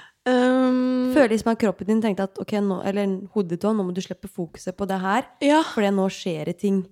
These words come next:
Speaker 1: Ja.
Speaker 2: Nå skjer det noe annet viktig i livet ditt som du må liksom
Speaker 1: Ja,
Speaker 2: heller
Speaker 1: litt. Nå
Speaker 2: fokusere
Speaker 1: var
Speaker 2: på.
Speaker 1: jeg liksom hjem,
Speaker 2: Ja.
Speaker 1: og fikk vasket babyklær, f-
Speaker 2: Ja.
Speaker 1: så hva jeg hadde, hva jeg manglet.
Speaker 2: Ja.
Speaker 1: Alt har jo vært stua liksom bort, så jeg
Speaker 2: Mm.
Speaker 1: fikk liksom litt oversikt og litt sånn,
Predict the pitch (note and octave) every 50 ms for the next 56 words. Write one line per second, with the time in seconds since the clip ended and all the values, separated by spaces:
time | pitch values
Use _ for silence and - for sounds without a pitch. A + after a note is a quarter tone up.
0 | - - C#4+ D4+ D#4 E4+ F4 - - - _ _ - G#3+ G#3+ G3+ - G#3 F#3 F3+
1 | G#3+ - - G3+ F3+ F3+ F3+ F3 F#3 G3+ F#3+ - _ - - - F#3+ F#3+ F#3 E3+
2 | E3+ E3+ E3 D#3+ D#3+ F3+ A3 A3+ - A3 G3 F#3 F#3+ F#3 F#3 E3+ F3 F3 F3 F#3
3 | F3 - E3+ E3 E3 E3+ D#3 D3 - - C#4+ D#4 E4 E4+ E4+ F4 D#4+ E4 E4+ E4
4 | - - - F3 - G3+ F#3+ C#4+ C#4+ D4+ D#4 D#4 C#4 A#3 - - A3+ B3+ B3 -
5 | A#3 A#3 A#3 A#3 A#3 A#3+ A#3+ C4 D#4+ F4 F#4 F4 - _ _ - A3+ A#3 A#3+ B3+
6 | B3+ B3+ B3+ B3+ B3 - - C4 B3 - B3 C#4 C4+ - - - - - G#3+ G#3
7 | G3+ A3 G3+ F3 E3+ F3 F3+ - - G#3+ A3 A#3+ B3+ B3+ B3+ B3 _ _ _ _
8 | _ - A3 G#3+ - A3+ A3+ A#3 A#3 - - - B3 A#3 A#3 A3+ A3+ - A#3+ G#3+
9 | G#3+ - - A#3+ A#3 A#3 A3 - - - G#3+ G#3+ A3+ A#3+ A#3 A#3+ A#3+ A#3+ A3+ G#3
10 | F3 E3 F#3 G#3 G#3+ A3 A3 A#3 - - - - - - - - - _ _ -
11 | A3+ A3+ B3 B3 - - C4 A3+ G#3 G#3+ G#3+ G#3+ - - - - A#3 A3+ G#3+ G#3
12 | G3+ E3 F3+ G3 G3 G#3 F#3+ F#3 A3+ D4 - - _ - - - - A#3+ A#3+ A3+
13 | G#3+ G3 F#3+ G3 G3+ D#4 C#4+ C#4+ C4 B3 B3 - - B3+ B3 A#3+ G#3+ A3 - -
14 | - G#3+ - - - A3+ A3 A3 A3 - A#3 A3 G#3+ G#3+ A3 G#3 G3